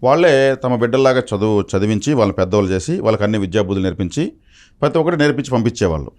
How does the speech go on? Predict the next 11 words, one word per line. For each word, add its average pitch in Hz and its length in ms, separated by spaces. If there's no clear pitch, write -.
అంటే 190 260
దేవుణ్ణి 139 360
ఎలా 131 100
పూజించాలి, 104 600
ఏ 127 100
మంత్రంతో 135 420
దేవుణ్ణి 107 320
ఆరాధించాలి, 98 500
ఏ 139 120
దేవుణ్ణి 139 280
ఎలా 107 380